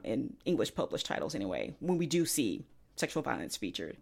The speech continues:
And the B L lore was chock full of it, but there's less of it nowadays as the genre broadens. I mean, you still get it, though, um, it's not just, like,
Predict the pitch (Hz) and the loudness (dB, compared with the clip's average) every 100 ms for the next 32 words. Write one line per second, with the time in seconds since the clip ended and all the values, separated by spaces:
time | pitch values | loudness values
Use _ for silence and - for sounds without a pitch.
0 | - - 165 175 330 330 269 233 247 254 | -10 -2 0 6 6 8 8 8 8 6
1 | 170 - 208 208 - 180 185 233 - 143 | 4 4 4 4 4 4 6 4 2 0
2 | - - 196 226 220 - - 185 311 294 | 0 -2 0 0 0 -6 -2 2 4 2
3 | - 180 233 220 262 294 277 165 156 165 | 4 4 4 4 2 2 0 0 0 2
4 | 160 170 151 151 139 160 262 359 - - | 2 2 2 2 0 6 6 6 2 -6
5 | - - - 214 220 226 339 180 196 269 | -20 -12 4 6 8 8 6 8 10 10
6 | 254 - - 165 180 170 165 160 - 170 | 10 2 -6 4 6 8 8 6 4 4
7 | 160 160 156 - - 196 - 175 160 143 | 6 4 2 -2 0 0 2 0 2 2
8 | - | -2